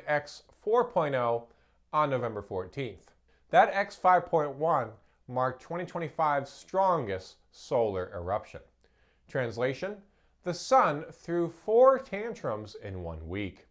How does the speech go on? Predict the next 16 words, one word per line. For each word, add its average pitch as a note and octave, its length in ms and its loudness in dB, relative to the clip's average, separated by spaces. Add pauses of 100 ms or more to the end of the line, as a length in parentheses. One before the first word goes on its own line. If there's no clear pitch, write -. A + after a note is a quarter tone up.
(920)
The F#2 160 -8 (180)
flares C#3 540 4
triggered C3+ 460 -4 (100)
R F3+ 320 2
three G#3 400 -6
level E3+ 380 -2
radio B2 420 -2
blackouts, E3+ 720 0 (240)
knocking G3 560 -4
out E3+ 240 -2
aviation D3+ 800 -6
and B2+ 100 -8
emergency C3+ 460 -6
communication G#2 920 -10 (240)
for F2+ 280 -12
hours. - 500 -10